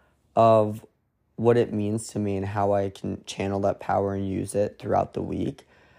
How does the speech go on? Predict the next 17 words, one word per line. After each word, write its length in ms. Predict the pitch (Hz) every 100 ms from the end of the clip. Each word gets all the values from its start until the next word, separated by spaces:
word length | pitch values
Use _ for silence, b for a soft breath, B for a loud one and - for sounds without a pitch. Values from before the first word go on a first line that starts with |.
| b _
But 160 | - -
this 180 | 147
switch 280 | - 143 -
up 240 | - - -
I 120 | 123
felt 300 | - 117 107
was 200 | 107 107
necessary 800 | 104 110 117 117 104 101 101 113
to 380 | - - 104 101
hone 380 | 107 110 110 113
in 260 | - 107 107
on 280 | - 101
the 80 | 104
power 520 | - - 101 95 101
of 200 | - -
the 100 | -
history 800 | 98 101 107 - - 107 113 123